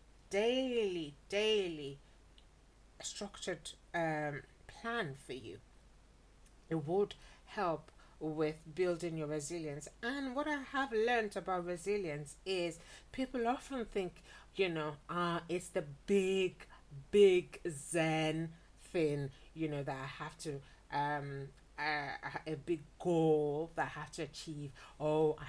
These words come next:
have achieved resilience. It's the little things. It's the gradual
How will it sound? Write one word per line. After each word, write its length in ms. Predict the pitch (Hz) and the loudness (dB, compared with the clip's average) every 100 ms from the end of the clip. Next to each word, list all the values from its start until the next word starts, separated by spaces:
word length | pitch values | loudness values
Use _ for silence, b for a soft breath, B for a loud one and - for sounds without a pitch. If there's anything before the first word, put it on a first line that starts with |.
| - | -6
have 140 | 160 | -4
achieved 380 | 151 - - 143 | -6 -8 -8 -8
resilience. 520 | 143 139 151 143 135 - - | -8 -8 -8 -10 -12 -10 -6
It's 220 | 190 - | -6 -6
the 180 | - 175 | -4 -2
little 640 | 170 175 185 202 - 196 - | 0 0 0 -2 -4 -8 -6
things. 240 | 147 143 B B B | -8 -8 B B B
It's 200 | 185 185 | -6 -6
the 140 | 202 - | -8 -10
gradual 840 | - 190 214 226 214 - 233 190 | -6 0 2 2 0 0 0 0